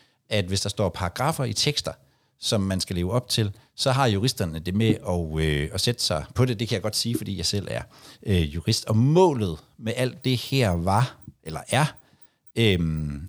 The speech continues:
at blive compliant. Vi kigger, mange af os har haft den opgave simpelthen at se på det her, øh, databillede af alle de her systemer, alle de her data og kilder og sikkerheds- og alt muligt andet,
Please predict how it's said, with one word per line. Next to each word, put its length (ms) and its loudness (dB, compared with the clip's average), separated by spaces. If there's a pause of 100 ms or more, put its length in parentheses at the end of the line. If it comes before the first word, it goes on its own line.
(120)
at 280 -4 (240)
blive 160 -2
compliant. 680 -2
Vi 60 -2
kigger, 400 0 (600)
mange 280 2
af 120 2
os 80 2
har 80 -2
haft 180 -2
den 120 2
opgave 340 0
simpelthen 280 0
at 60 2
se 440 0
på 80 0
det 160 2
her, 340 2 (360)
øh, 340 2 (280)
databillede 1040 0
af 60 0
alle 120 0
de 80 -4
her 80 0
systemer, 480 -4
alle 140 -2
de 60 -4
her 100 0
data 540 -2
og 120 -12
kilder 460 0
og 340 -2 (300)
sikkerheds- 800 2
og 240 -4
alt 140 0
muligt 360 2
andet, 300 4